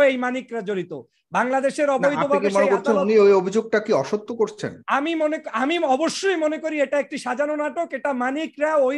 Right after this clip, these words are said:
Speaker 1: রাস্তা
Speaker 2: ওনার উপর
Speaker 1: থেকে ওই
Speaker 2: আঘাত করা হয়েছে, আঘাত করা
Speaker 1: ওই
Speaker 2: হয়েছে,
Speaker 1: মুহূর্তে
Speaker 2: হামলা করা
Speaker 1: ওই
Speaker 2: হয়েছে,
Speaker 1: কিসের আঘাত
Speaker 2: প্রকাশ্যে
Speaker 1: করা?
Speaker 2: করা
Speaker 1: কোনো
Speaker 2: হয়েছে, কেন
Speaker 1: যেই লোকের
Speaker 2: প্রকাশ্যে?
Speaker 1: আঘাত করা হয়েছে, এদেশে আঘাত করার পরে মাথা থেতলে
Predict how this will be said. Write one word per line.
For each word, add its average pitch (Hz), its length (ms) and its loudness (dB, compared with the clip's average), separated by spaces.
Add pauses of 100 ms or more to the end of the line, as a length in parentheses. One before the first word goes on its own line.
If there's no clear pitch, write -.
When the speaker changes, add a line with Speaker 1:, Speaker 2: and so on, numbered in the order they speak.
Speaker 1:
রাস্তা 262 220 -4
Speaker 2:
ওনার 202 180 4
উপর 220 120 2
Speaker 1:
থেকে 220 100 4
ওই 156 120 2
Speaker 2:
আঘাত 220 260 2
করা 196 200 6
হয়েছে, 131 260 0 (160)
আঘাত 202 240 0
করা 202 100 2
Speaker 1:
ওই 302 40 8
Speaker 2:
হয়েছে, 302 160 2
Speaker 1:
মুহূর্তে 208 260 2
Speaker 2:
হামলা - 80 -4
করা 269 100 4
Speaker 1:
ওই 269 40 6
Speaker 2:
হয়েছে, 349 160 0
Speaker 1:
কিসের 185 280 -2
আঘাত - 60 0
Speaker 2:
প্রকাশ্যে 220 380 2
Speaker 1:
করা? 147 120 2
Speaker 2:
করা 135 60 2
Speaker 1:
কোনো 330 120 2
Speaker 2:
হয়েছে, - 180 2
কেন - 100 -4
Speaker 1:
যেই 294 220 4
লোকের 311 220 2
Speaker 2:
প্রকাশ্যে? 285 80 2
Speaker 1:
আঘাত 302 200 2 (100)
করা 320 200 4
হয়েছে, 302 240 2 (100)
এদেশে 302 280 -8 (120)
আঘাত 294 280 -4
করার 302 280 -2
পরে 294 140 0 (120)
মাথা 285 280 -6
থেতলে 302 260 -4